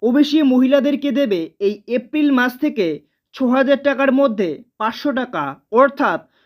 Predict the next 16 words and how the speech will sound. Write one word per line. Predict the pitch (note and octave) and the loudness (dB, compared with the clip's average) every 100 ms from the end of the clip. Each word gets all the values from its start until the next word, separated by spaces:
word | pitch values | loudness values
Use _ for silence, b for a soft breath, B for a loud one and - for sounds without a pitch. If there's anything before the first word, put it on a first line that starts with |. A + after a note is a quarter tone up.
| - | -12
বারো | D#3+ F#3+ A3+ | 0 2 4
মাসে | C4 C4+ D4 | 2 0 -2
ছ | C#4 C4 A#3+ | -4 0 0
হাজার | B3+ B3 A#3 | 2 0 -2
টাকা। | G3 E3+ C3+ - _ _ _ | -6 -4 -10 -10 _ _ _
অন্যদিকে | G#3+ B3+ D4 C4 D4 G3+ F#3+ F#3+ _ _ - | -2 0 2 2 2 2 0 -2 _ _ -4
এসসি | A3+ B3 C#4 D4 | -2 -2 0 0
এসটি | B3 C4 - C#4 | 2 -2 0 2
মহিলাদেরকে | B3 A3 B3 C4+ C#4 B3+ G#3 E3 E3+ _ _ - | 4 4 2 2 2 0 -2 -4 -4 _ _ -12
দেবে | D#3 B3 C4+ B3+ | -2 0 0 0
এই | C4 - A#3+ | -2 -2 -2
এপ্রিল | B3 C#4+ D4 | -2 0 0
মাস | C4+ C4+ - | 2 0 0
থেকে | D4 F#3+ E3+ D#3 - _ - | -2 0 -4 -6 -10 _ -14
দু | D3+ B3 | -4 2
হাজার | C4 C4 C#4 | 2 4 2